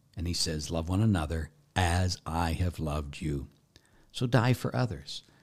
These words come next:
So if you gotta do that again, do it again. When I go to California next week in L A, I have to wear a mask as I'm preaching a, uh, um, a retreat. They have to wear masks while they're listening to me. So we're gonna do it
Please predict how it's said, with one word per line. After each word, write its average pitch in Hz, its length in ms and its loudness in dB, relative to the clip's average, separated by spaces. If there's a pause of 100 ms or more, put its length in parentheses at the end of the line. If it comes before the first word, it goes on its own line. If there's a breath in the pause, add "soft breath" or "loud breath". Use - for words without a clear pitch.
(120 soft breath)
So 104 120 -2
if 90 140 -2
you 90 60 0
gotta 120 260 6
do 139 220 6
that 131 200 6
again, 117 440 4 (640)
do 254 180 4
it 220 80 8
again. 71 300 -4 (480 soft breath)
When 92 100 0
I 98 80 4
go 113 160 6
to 107 80 4
California 120 640 6
next 123 280 0
week 131 220 0
in 90 100 2
L 90 200 2
A, 135 240 0 (120)
I 80 60 -6
have 80 140 -4
to 101 80 2
wear 95 140 4
a 95 40 4
mask 131 400 2
as 85 140 -2
I'm 85 180 0
preaching 95 480 0
a, 92 220 0 (420 loud breath)
uh, 92 400 0 (320)
um, 85 540 -6 (800 soft breath)
a 92 80 4
retreat. 107 840 0 (320 soft breath)
They - 120 0
have 85 120 2
to 101 100 0
wear 95 140 4
masks 101 380 2
while 113 100 4
they're 120 140 2
listening 87 420 0
to - 140 -6
me. - 240 -10 (260 soft breath)
So 101 320 6
we're 139 220 2
gonna 131 180 6
do 349 320 10
it - 240 -2